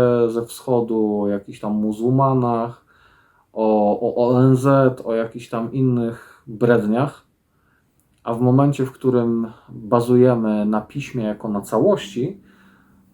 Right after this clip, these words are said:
to ono jest w tak doskonały sposób skomponowane, że jeden tekst wyjaśnia drugi, jedna część wyjaśnia i uzupełnia drugą. Tak to wygląda.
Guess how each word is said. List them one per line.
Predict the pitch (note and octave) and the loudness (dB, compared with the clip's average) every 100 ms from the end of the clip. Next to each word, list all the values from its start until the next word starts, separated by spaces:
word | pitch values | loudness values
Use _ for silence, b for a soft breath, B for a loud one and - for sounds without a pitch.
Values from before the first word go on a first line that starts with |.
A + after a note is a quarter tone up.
| - | -4
to | C#3+ D3 D3 | 2 4 2
ono | C#3+ D#3+ D#3 | 0 -2 -2
jest | C#3 - | -4 -6
w | |
tak | - F#3 | -4 -4
doskonały | E3+ D#3 - C#3+ C#3 C3 | -4 -6 -4 -2 -2 -4
sposób | - B2+ - B2 | -4 -8 -8 -16
skomponowane, | - A#2+ A2+ G#2+ G#2 B2 C#3+ C3+ C3+ C3 - - | -12 -10 -6 -4 -2 0 0 0 -2 -4 -10 -16
że | A2+ A2 A2+ A2 G#2+ A2 - | -12 -6 -4 -2 -2 -6 -8
jeden | A#2 D#3 D#3 C#3 | -4 -2 0 -2
tekst | C#3+ A#2+ A2 | -4 -6 -6
wyjaśnia | A2+ A#2 A2+ G#2+ G#2+ | -2 -2 -2 -4 -10
drugi, | G#2+ G#2 G2+ G2 F#2 | -6 -4 -4 -6 -6
jedna | A#2+ C3 C3+ | -4 -4 -8
część | - C3 B2 A2+ | -8 -6 -6 -6
wyjaśnia | G2+ A2+ A2+ A2 - A2 | -6 -4 -4 -4 -8 -8
i | G#2 | -6
uzupełnia | G#2 G#2 A2+ G#2 G2+ | -8 -10 -8 -8 -8
drugą. | G2 G#2+ F#2+ G2 - _ b b b b b b - | -6 -4 -4 -8 -14 _ b b b b b b -10
Tak | D3 | -8
to | - C3+ | -4 -2
wygląda. | B2+ A#2 G2 F#2 A#2 | 0 0 -2 -4 -12